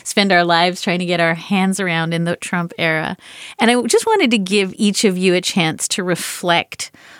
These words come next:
on what that other hugely consequential win on the defamation claim signals, because I think it's not to say that the sexual assault, the sexual abuse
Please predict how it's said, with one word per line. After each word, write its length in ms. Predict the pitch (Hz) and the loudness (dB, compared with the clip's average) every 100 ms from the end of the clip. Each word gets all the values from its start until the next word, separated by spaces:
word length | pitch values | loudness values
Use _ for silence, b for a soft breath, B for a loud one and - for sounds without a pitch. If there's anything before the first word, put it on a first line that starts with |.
| B | B
on 220 | 185 185 196 | 2 4 2
what 180 | 196 | 0
that 260 | - 202 - _ | 0 0 -2 _
other 340 | - 294 254 180 | -2 0 2 0
hugely 800 | - - - 403 508 440 220 190 | -4 -10 -2 2 2 2 2 0
consequential 960 | - 226 269 208 - - 262 - 175 | 2 0 2 0 0 0 0 0 -2
win 480 | 165 185 175 95 - | 2 2 2 -2 -10
on 220 | - 180 | -2 0
the 60 | 175 | 0
defamation 840 | 180 202 214 185 220 285 - 156 | -2 -2 0 2 2 0 -4 -6
claim 560 | - - - - - - B B B B | -8 -10 -10 -10 -12 -12 B B B B
signals, 800 | - - 240 220 185 - - - | -4 0 2 0 0 -6 -8 -2
because 300 | 220 247 233 | 0 2 4
I 100 | 233 | 2
think 500 | - 262 247 - b b b b _ _ _ _ _ _ _ - | 2 0 0 -6 b b b b _ _ _ _ _ _ _ -4
it's 180 | 240 | 2
not 300 | 233 247 302 - | 4 6 4 2
to 100 | 254 | 2
say 260 | 247 214 | 4 4
that 200 | 185 190 | 4 2
the 80 | 202 | 2
sexual 340 | - 196 220 | 0 0 0
assault, 420 | 196 - 185 185 190 | -2 -2 0 -2 0
the 100 | 180 | 0
sexual 380 | 196 180 208 | 0 0 0
abuse 760 | 180 165 175 185 185 - - | 0 -2 0 4 4 2 -4